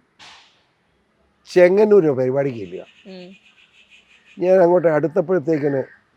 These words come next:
Speaker 1: ഭയങ്കര പോലീസ്. ഞാൻ പറഞ്ഞു, ഞാൻ, ഞാൻ അന്നേരം ഡ്രൈവറോട് പറഞ്ഞു മിക്കവാറും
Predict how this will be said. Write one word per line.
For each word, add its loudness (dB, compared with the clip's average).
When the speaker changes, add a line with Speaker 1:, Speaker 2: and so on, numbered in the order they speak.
Speaker 1:
ഭയങ്കര -2
പോലീസ്. -6
ഞാൻ -2
പറഞ്ഞു, -4
ഞാൻ, -6
ഞാൻ -4
അന്നേരം -2
ഡ്രൈവറോട് 4
പറഞ്ഞു 0
മിക്കവാറും -4